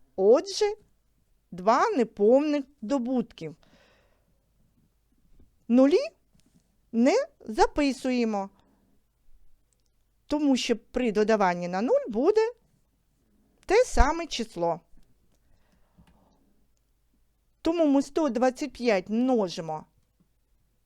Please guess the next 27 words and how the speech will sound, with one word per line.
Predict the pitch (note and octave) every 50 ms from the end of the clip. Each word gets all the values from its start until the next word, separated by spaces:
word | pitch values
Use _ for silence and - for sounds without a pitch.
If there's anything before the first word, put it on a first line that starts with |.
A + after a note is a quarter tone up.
| _ _ _ _ _ _ _ _ _ _ _ _ _ _ _
спочатку | - C4+ B3+ - C4+ A3+ G3 - - - G3+
на | G#3 G#3+ F#3 E3 - -
одиниці, | A#3+ D#4+ B3 B3+ A#3 G3+ E3+ D3+ C#3+ C#3+ - - A#3 C#4+ F4+ - - _ _ _ _ _ _ _ _ _ -
буде | A3 A#3 C4+ G#3+ A#3+ A#3+
перший | A#3+ C4+ B3 G#3 G3+ - A3+ A3
неповний | A3+ A#3 A3+ - A3+ A3 G3+ G3+ G3+ G#3
добуток | G3+ A#3+ A3 G#3 G3+ G3 F#3+ -
триста | - - G#3+ G3+ - - F#3
сімдесят | - - G3+ F#3 F3 F3 E3+ - F3 E3+ -
п'ять, | - E3+ D#3+ D#3+ F#3+ E4+ - _ _ - - - - - - _ _ _ -
і | D#4
потім | D#4 - E4+ D4 - C4+ B3 B3+
сто | B3+ - C4 A#3
двадцять | G#3 A3+ B3+ B3+ - D#4+ -
п'ять | - G#4 A#4 B4 B4 - - _ _ -
ми | A3+ A#3+ C#4+ C#4+
множимо | C4 B3+ B3+ B3+ C#4 E4+ A4 A#4 F#4 C#4 G#3+ F3+ D#3+ - _ _ _ -
на | G3+ G3+ G3+ F#3+
дві | F#3 E3 F3+ E3+ G3+ A3 B3+ D4+ F#4 _ _ _ _
сотні, | - - - D4 C#4+ B3 G#3 - F#3+ E3+ D#3+ D3+ - _ -
так | B3 A#3 A3 F#3+ E3 - - -
як | D#3 C#3 _ _
в | _ _ -
десятках | F3 D#3+ - - F#3+ G3 A3 C#4+ G4+ - - A#4 A#4+ - _ _ _ _ _ _ _ _ _ -
нуль, | - G#3+ A3 G#3 F#3+ F#3 - - _ _ _ _ _ - _ _
і | - D#4 E4+
записуємо | G3+ G#3+ F3+ - - F#3 F#3+ C#4 G4 - - F#4+ E4+ C4 F#3+ D3+ D3